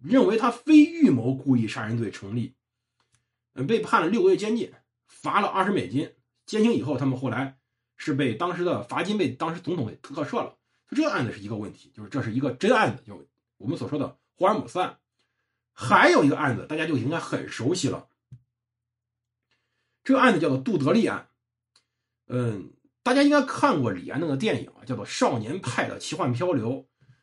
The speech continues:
里面《少年派的奇幻漂流》其实说的是，呃，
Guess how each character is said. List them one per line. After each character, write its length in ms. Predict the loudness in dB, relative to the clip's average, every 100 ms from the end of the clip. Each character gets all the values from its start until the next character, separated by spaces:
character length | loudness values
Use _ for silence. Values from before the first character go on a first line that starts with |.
| -8
里 180 | -2 0
面 140 | 4 2
《少 180 | 2 2
年 160 | 2
派 140 | 2 2
的 60 |
奇 100 | 0
幻 80 | 0
漂 100 | 0
流》 160 | 0 -2
其 160 | -4 -6
实 40 |
说 220 | -6 -4
的 100 | -4
是， 300 | -2 -6 -8 _ _ _ _
呃， 140 | -16